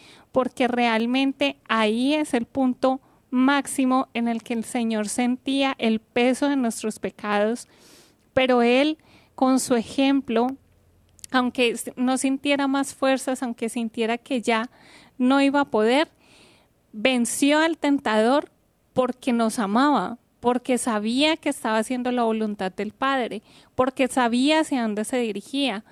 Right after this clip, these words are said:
porque sabía a quién le estaba hablando, a quién se estaba sometiendo. Entonces, hermanos, la oración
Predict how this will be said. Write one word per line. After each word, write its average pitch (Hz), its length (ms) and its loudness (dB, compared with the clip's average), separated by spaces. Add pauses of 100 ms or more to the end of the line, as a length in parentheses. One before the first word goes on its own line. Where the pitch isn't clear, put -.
(280)
porque 254 320 0
sabía 254 460 2
a 294 60 0
quién 233 260 -4
le 226 60 -2
estaba 247 300 0
hablando, 247 640 -2
a 226 140 -2
quién 262 400 -2
se 285 120 0
estaba 262 340 -2
sometiendo. 233 800 -6 (520)
Entonces, 240 560 -2
hermanos, 247 640 -4 (340)
la 240 260 2
oración 226 580 0